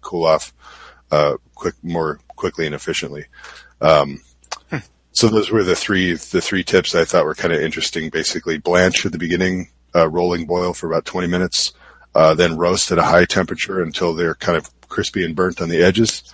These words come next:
Speaker 1: Uh, don't add too much stuff, uh, to the simmering. Uh, simmer them for quite a long time, and then cool, uh, quickly and efficiently when you're done, and that will result in a very flavorful, uh, bone broth.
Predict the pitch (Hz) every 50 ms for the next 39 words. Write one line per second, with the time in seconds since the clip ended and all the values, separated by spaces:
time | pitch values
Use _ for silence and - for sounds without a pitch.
0 | - - - _ _ _ _ _ _ - 104 - 80 107 95 107 107 107 95 92
1 | 87 - - 107 92 92 87 - - - - - 113 117 - - - - _ _
2 | _ _ _ - 92 87 85 82 80 - - _ _ _ _ _ _ _ _ -
3 | _ - - - 95 90 - - 104 95 101 101 98 101 107 - _ _ _ _
4 | - - 82 82 80 80 78 - - - 101 107 107 95 92 90 - - 87 82
5 | 76 - - 101 98 95 90 87 87 85 82 - - 107 104 104 107 104 _ -
6 | - - - - - - 95 92 90 87 87 87 - - - 113 110 104 101 92
7 | 87 - - - - 92 82 80 - - - 101 - - 95 85 80 78 - -
8 | 87 - - 87 78 80 78 78 78 78 76 73 80 76 71 71 _ _ _ _
9 | - - - _ _ _ - 87 80 82 80 82 85 80 76 76 76 78 78 87
10 | 82 80 - - 80 76 76 78 76 76 - - - 82 80 78 78 78 - -
11 | - 76 73 73 - _ _ _ _ _ _ - - 69 67 69 - 78 76 73
12 | 71 64 67 65 64 - - -